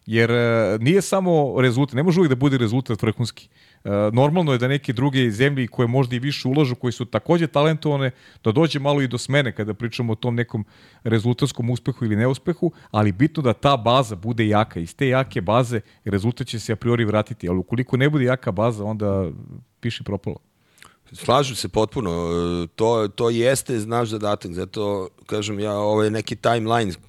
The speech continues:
Speaker 1: Mhm.
Speaker 2: gde smo mi počeli sa ovim seminarom. E,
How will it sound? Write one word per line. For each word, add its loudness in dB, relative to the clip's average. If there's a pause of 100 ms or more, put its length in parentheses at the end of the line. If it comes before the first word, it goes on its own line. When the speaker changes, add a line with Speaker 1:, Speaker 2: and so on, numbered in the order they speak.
Speaker 1:
Mhm. -2
Speaker 2:
gde -2
smo -6
mi -2
počeli -4
sa -6
ovim -4
seminarom. -4 (640)
E, -10